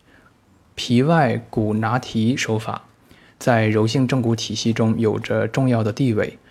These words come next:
是医宗金鉴正骨八法之拿提法的综合运用，是实现柔性正骨四大程序法诀之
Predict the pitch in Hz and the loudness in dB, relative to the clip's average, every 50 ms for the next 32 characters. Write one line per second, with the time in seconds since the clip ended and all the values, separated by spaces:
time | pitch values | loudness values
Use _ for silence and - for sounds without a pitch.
0 | - - - _ _ - - - - 113 110 107 - 131 131 135 127 - 127 127 | -20 -20 -20 _ _ -8 -2 0 2 2 4 2 2 0 0 0 2 2 2 2
1 | 127 - - 131 127 127 123 - 139 113 - 113 113 - 127 117 113 - - - | 2 2 2 2 2 2 2 2 0 0 0 -2 -2 0 0 0 0 -2 -6 -6
2 | - 120 113 113 123 - - 104 104 107 - - 107 110 113 110 110 104 110 110 | -2 -2 -2 -2 -2 -4 -8 -10 -8 -8 -4 -4 -2 -2 -2 -2 -2 -2 -2 -4
3 | 120 156 - - - - - - 110 104 104 113 120 - - 110 107 - - - | -4 -4 -8 -12 -12 -10 -8 -6 -4 -2 0 -2 -2 -2 -4 -4 -6 -6 -6 -6
4 | 104 98 - - - 117 117 107 110 113 117 123 117 113 110 104 - - - - | -6 -6 -6 -4 -2 -2 -2 0 -2 -2 0 0 0 -2 -2 -6 -8 -10 -16 -20
5 | - - - - - - _ - - 123 113 107 - - 110 107 107 - 131 120 | -20 -20 -20 -20 -20 -12 _ 0 2 4 4 4 2 0 -2 -2 0 0 2 2
6 | 110 107 110 107 107 - - 120 113 - 131 120 113 110 - - - - - - | 2 4 2 2 2 2 2 2 2 4 2 2 2 0 -2 -4 -6 -6 -2 -2
7 | 120 113 120 104 101 - - 107 101 101 - - 120 110 - 113 107 110 110 - | 0 0 0 -2 -4 -6 -6 -6 -4 -4 -2 -2 -2 -2 -2 -4 -6 -6 -6 -2
8 | - 113 107 110 - 120 117 113 | 0 0 0 2 2 2 0 0